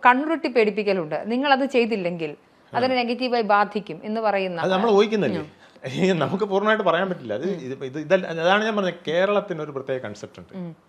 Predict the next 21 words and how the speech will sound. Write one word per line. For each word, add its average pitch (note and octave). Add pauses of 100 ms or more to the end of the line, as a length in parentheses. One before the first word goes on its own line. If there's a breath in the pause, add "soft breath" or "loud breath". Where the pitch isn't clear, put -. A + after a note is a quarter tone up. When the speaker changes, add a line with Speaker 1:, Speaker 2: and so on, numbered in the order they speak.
(280)
Speaker 2:
കേരളത്തിലെ F#3
ഒരു E3+
എൺപത് E3+
ശതമാനം C3+
ഇങ്ങനെ D3
വിശ്വസിക്കുന്നവരുണ്ട്. G#2+ (140)
Speaker 1:
ഉം. F3
Speaker 2:
അതാണ്, E3+
ഏഹ്, D#2 (340 soft breath)
ഈ D3+
എമ്പുരാന്റെ F3
വിജയത്തിന്റെ F3
ഒരു F3
പ്രധാന D#3+
ഘടകം. A2+
Speaker 1:
ഉം, F3+
ഉം, E3
ഉം. B2+
Speaker 2:
മലയാളിക്ക് F#3
ഇങ്ങനെ F3+
ഒരു E3+